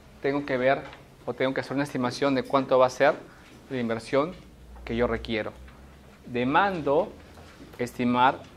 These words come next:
la inversión inicial, ¿correcto? Muchos de ustedes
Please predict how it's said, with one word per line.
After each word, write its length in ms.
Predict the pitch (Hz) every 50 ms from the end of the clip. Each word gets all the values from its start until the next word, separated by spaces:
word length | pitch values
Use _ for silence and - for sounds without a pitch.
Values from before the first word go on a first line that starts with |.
| - - - - - - - - -
la 100 | 117 117
inversión 640 | 110 104 110 110 107 - - 135 139 170 220 233 - - - - - - - - - - - - - -
inicial, 600 | 117 113 110 107 98 - - - 107 101 98 98 - - - - - - - - - - - - - - -
¿correcto? 580 | - 113 110 113 110 110 - - 202 254 - - - - - - - - - - - - - - - - - - - - - - - - - -
Muchos 340 | 151 165 185 180 247 233
de 60 | 226 214
ustedes 680 | 214 - - 214 196 180 165 165 190 208 - - -